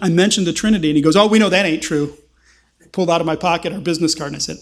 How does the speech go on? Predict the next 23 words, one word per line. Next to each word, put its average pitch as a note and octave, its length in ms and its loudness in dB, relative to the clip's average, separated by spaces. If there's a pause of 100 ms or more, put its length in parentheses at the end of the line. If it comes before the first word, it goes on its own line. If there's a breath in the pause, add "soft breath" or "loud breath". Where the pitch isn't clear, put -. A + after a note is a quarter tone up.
"I, F#3+ 180 -8
we - 180 -4
think - 240 -4
it - 60 -16
is." - 640 -10
<laughs> - 1500 -18
I F#3 60 2
wasn't A3+ 280 6
afraid A#3 600 2
to F#3 120 -2
offend A#3 340 2
him D#3+ 120 0
because D#3 320 0
it F#3 60 -4
was D#3 120 -2
offending F3+ 380 0
him D3 100 0
with D3 120 -6
the - 60 -14
truth, D#3 460 -10
not G3 300 0
with D#3+ 160 -2
my, D3+ 440 0